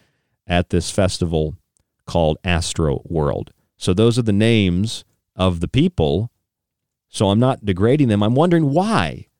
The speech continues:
are they so important? Why do those media outlets care so much about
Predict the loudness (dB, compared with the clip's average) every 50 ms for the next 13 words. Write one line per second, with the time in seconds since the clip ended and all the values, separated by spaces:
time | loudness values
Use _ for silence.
0 | _ _ _ _ _ _ _ -2 0 2 2 2 0 0 0 0 0 2 2 2
1 | 0 -2 0 2 2 2 2 0 -2 -4 -6 -8 -20 _ _ _ _ _ _ -16
2 | -6 -2 0 2 4 4 4 4 2 2 0 0 -2 -6 _ _ _ _ _ _
3 | _ -2 0 2 2 4 4 4 4 2 0 -2 -6 -10 -14 _ _ _ _ _
4 | _ _ -12 -4 0 2 2 2 2 2 0 0 0 0 0 0 0 -2 -4 -6
5 | -6 -2 0 0 2 0 0 0 0 0 2 2 0 0 0 -2 -2 -2 -2 -2
6 | -2